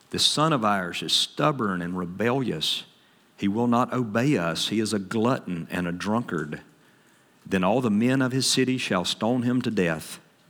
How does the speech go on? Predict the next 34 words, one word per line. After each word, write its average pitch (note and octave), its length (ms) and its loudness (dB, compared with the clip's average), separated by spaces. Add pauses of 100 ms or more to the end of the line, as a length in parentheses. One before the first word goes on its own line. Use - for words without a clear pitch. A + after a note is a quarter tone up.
(460)
So - 140 -2
you A2+ 160 2
shall A2+ 220 2
remove A2+ 400 2
the A2+ 80 2
evil A2 320 2
from G2+ 240 -2
your F2+ 100 0
midst, B2 420 0
and F#2 80 -4
all G#2 200 2
Israel A#2 340 0
will F2+ 140 -2
hear C#3 280 0
of A#2+ 120 0
it B2+ 120 2
and B2+ 160 -4
fear. D#2+ 360 -2 (1080)
If - 80 -10
a E2 60 -4
man A#2+ 300 2
has A#2+ 160 0
committed A2+ 380 2
a G#2 40 2
sin B2+ 320 2
worthy B2 320 4
of F#2+ 120 -2
death, C#3+ 320 2
and G#2 100 -2
he B2 100 4
is G#2+ 140 0
put G3+ 240 2
to G2 100 -4
death, A2+ 460 0